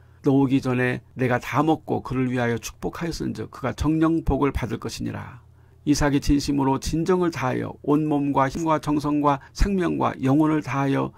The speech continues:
야곱을 백 프로 축복했기 때문에 다시 돌이킬 수 없다고 말하자, 에서는 절망적으로 부르짖습니다. 방성대곡,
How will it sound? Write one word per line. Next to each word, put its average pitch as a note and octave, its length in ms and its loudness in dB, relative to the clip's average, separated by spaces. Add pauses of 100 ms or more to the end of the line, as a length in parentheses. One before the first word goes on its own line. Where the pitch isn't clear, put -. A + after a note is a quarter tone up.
야곱을 B2 720 0
백 - 240 4
프로 E3 340 2
축복했기 - 520 -4
때문에 A#2 500 -4
다시 D3 300 -8
돌이킬 E3+ 420 -2
수 D#3+ 140 -4
없다고 C3+ 360 -2
말하자, G#2+ 480 -4 (220)
에서는 A#2+ 460 0
절망적으로 C#3 760 -2
부르짖습니다. A#2 920 -8 (500)
방성대곡, D3 760 -2